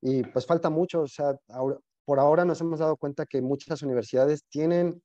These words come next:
grupos de inteligencia artificial, pero normalmente están alojados,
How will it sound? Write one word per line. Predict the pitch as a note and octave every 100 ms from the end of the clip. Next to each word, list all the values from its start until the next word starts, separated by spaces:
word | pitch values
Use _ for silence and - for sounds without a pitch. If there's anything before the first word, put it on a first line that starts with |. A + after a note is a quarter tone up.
| _
grupos | C3+ C#3+ D3 E3
de | C#3
inteligencia | A#2+ A2+ C#3+ C#3+
artificial, | C#3+ C3+ B2 A2+ C#3 F3+ - _ _ _ -
pero | C#3
normalmente | D#3 E3 F3+ F3
están | F3 E3 E3
alojados, | D#3+ - D#3 D#3 E3